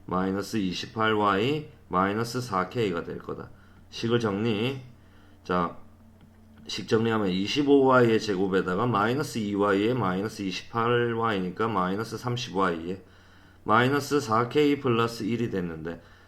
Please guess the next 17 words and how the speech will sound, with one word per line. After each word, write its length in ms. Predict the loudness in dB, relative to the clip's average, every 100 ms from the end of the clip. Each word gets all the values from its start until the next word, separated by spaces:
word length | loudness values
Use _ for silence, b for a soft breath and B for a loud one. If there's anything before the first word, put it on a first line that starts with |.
| B
다시 680 | 4 6 4 2 2 0 2
얘의 580 | 4 6 6 6 6 4
판별식을 680 | 0 2 2 2 0 0 0
써서 460 | 0 0 4 4
영으로 480 | 6 6 6 4 2
보내주면 580 | 0 0 -2 -2 -4 -4
된다. 480 | -6 -8 -6 -6 -4
첫 200 | -4 -2
번째 360 | -2 0 0
거는 560 | 2 0 2 0 -2 -6 -12 B B B
그냥 300 | 0 0 -2
판별식 500 | -2 2 0 0 -6
D만 280 | -2 -2 0
써주고 520 | -2 -2 -2 -2 -4
두 100 | -2
번째 340 | -2 -2 -4
거는 400 | -2 0 -2 -4